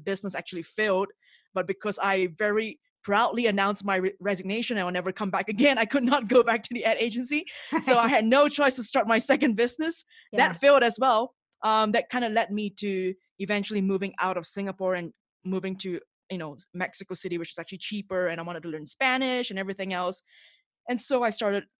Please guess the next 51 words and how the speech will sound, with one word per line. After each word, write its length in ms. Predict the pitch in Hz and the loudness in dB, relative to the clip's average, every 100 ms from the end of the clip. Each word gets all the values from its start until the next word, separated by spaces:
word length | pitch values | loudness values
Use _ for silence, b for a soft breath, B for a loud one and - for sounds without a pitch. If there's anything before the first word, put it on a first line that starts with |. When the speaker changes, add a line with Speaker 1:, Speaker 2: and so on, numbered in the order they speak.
| - | -8
Speaker 1:
living 240 | 202 190 | -6 -4
abroad, 360 | 185 185 180 180 | -4 -2 0 0
and 280 | 180 175 175 - _ _ | -2 -6 -10 -16 _ _
it 40 | 208 | -2
was 140 | 208 | -2
during 160 | 190 214 | -2 -2
this 120 | 196 | -4
time 200 | - 202 | -2 -2
that 80 | 185 | -2
I 20 | |
actually 180 | 170 190 | -4 -6
started 280 | - 180 - | -8 -8 -6
Chris 220 | 196 180 | -8 -8
Media, 260 | 185 175 202 | -8 -6 -8
because 300 | 170 - 180 | -8 -12 -8
I 120 | 180 | -8
started 300 | 165 196 180 - - | -6 -4 -4 -6 -8
off 180 | 175 175 - | -6 -6 -4
as 180 | 170 165 | -6 -6
a 140 | 170 165 | -8 -10
soc-, 240 | - 190 - - | -8 -10 -10 -14
uh, 140 | 175 160 | -14 -10
social 280 | 175 180 | -8 -8
media 180 | 180 175 | -8 -8
marketer, 420 | 165 160 - 220 226 b b b | -8 -8 -6 -6 -6 b b b
just 160 | 180 - | -16 -10
trying 140 | 185 | -8
to 60 | 175 | -8
get 240 | 151 175 | -6 -6
as 180 | 165 - | -6 -8
much 200 | 180 - _ | -10 -12 _
project 300 | - 165 156 | -10 -10 -8
going 220 | 180 175 | -8 -8
on. 280 | 165 165 170 - _ _ _ _ | -6 -6 -8 -16 _ _ _ _
Um, 260 | 175 170 170 | -8 -8 -4
that 180 | 185 202 | -4 -2
led 200 | 196 - | -2 -4
me 200 | 185 185 | -6 -8
to 140 | 165 196 | -8 -8
eventually 560 | 170 180 175 - 180 | -6 -6 -8 -8 -8
finding 300 | 175 180 175 | -8 -8 -6
my 120 | 170 156 | -8 -10
path 300 | - 165 170 - | -10 -8 -8 -8
and 100 | 170 | -14
just 140 | 165 | -14
kinda 180 | - 175 | -12 -10
niching 320 | 165 180 170 | -8 -10 -10
down 400 | 165 160 160 160 156 | -10 -8 -8 -12 -12
to 240 | 180 165 | -6 -6
messenger 340 | 160 165 170 160 | -6 -10 -12 -8
marketing, 480 | 170 185 202 190 | -8 -6 -4 -4